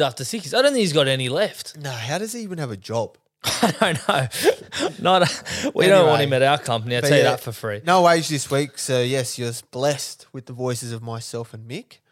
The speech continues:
Speaker 1: How bad? How good is that? It's
Speaker 2: How
Speaker 1: a
Speaker 2: good.
Speaker 1: dream team.
Speaker 2: It is a dream team. We'll get straight into it. The week that was.
Speaker 1: Let's do it. We had a big Saturday.
Speaker 2: Busy Saturday.
Speaker 1: Kicked it, kicked us off with the double live stream.
Speaker 2: Yes.
Speaker 1: We,
Speaker 2: A
Speaker 1: uh,
Speaker 2: lot of
Speaker 1: ho-
Speaker 2: fun.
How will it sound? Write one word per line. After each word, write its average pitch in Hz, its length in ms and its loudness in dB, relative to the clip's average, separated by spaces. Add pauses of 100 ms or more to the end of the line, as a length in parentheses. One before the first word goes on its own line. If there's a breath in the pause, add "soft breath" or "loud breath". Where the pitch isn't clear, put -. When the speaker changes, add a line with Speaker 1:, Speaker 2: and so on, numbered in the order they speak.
(140)
Speaker 1:
How 170 180 -10
bad? 135 300 -8
How 151 100 -4
good 139 160 -6
is 123 100 -8
that? 143 400 -8
It's 151 100 -16
Speaker 2:
How - 20 -10
Speaker 1:
a - 80 -10
Speaker 2:
good. 143 40 -4
Speaker 1:
dream 196 280 4
team. 113 320 -6
Speaker 2:
It 151 120 -4
is 175 200 0
a 165 80 0
dream 143 260 2
team. 151 500 -4
We'll 147 140 -18
get 185 160 -6
straight 131 240 -4
into 113 280 -10
it. 165 140 -10 (200)
The 143 80 -20
week 151 160 -6
that 113 160 -10
was. 160 460 -12 (260)
Speaker 1:
Let's 117 160 -10
do 113 240 -8
it. 107 120 -10 (460 soft breath)
We 147 80 2
had 156 80 4
a - 20 0
big 143 220 0
Saturday. 120 480 0 (320)
Speaker 2:
Busy 135 260 -8
Saturday. 110 460 -10
Speaker 1:
Kicked 226 280 -6
it, - 260 -2
kicked 180 240 -10
us 156 100 -2
off 143 180 4
with 127 120 -4
the 120 80 -10
double 131 320 0
live 110 260 -4
stream. 165 400 -2
Speaker 2:
Yes. 123 420 -4
Speaker 1:
We, 127 220 0
Speaker 2:
A 123 80 4
Speaker 1:
uh, 120 80 4
Speaker 2:
lot 123 100 6
of 139 60 -2
Speaker 1:
ho- 139 80 -2
Speaker 2:
fun. 123 240 -6